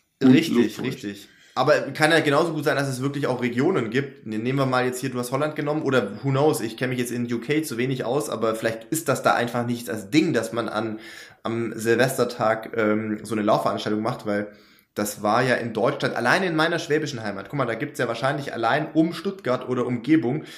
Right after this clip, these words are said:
Speaker 2: fallen mir schon mal ein, es gibt, äh, klar, Klassiker Bietigheim, der ja auch überregional bekannt ist, es gibt aber auch in Stuttgart-Weil im Dorf einen Lauf, es gibt in Backnang einen Lauf, es gibt,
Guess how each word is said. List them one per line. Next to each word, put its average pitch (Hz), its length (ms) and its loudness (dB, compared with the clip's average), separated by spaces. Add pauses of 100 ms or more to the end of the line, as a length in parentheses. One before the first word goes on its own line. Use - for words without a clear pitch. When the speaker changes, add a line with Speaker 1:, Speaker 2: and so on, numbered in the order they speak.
(440)
Speaker 2:
fallen 147 320 2
mir 151 100 2
schon 151 160 0
mal 135 140 4
ein, 135 340 -2
es - 240 -10
gibt, - 400 -6
äh, 120 420 4
klar, 117 340 0
Klassiker 147 460 0
Bietigheim, 143 640 -2
der 123 80 0
ja 120 120 2
auch 139 60 -6
überregional 143 640 0
bekannt 131 320 -4
ist, 123 100 -6
es 117 140 -8
gibt 135 180 -6
aber 110 160 -2
auch 110 120 -2
in 120 40 -10
Stuttgart-Weil 117 640 0
im 143 140 0
Dorf 131 260 0
einen 123 200 -2
Lauf, 117 280 0
es 117 140 -4
gibt - 180 -6
in 113 160 -8
Backnang 127 460 -2
einen 123 100 -2
Lauf, 123 400 2
es 113 200 -10
gibt, - 260 -2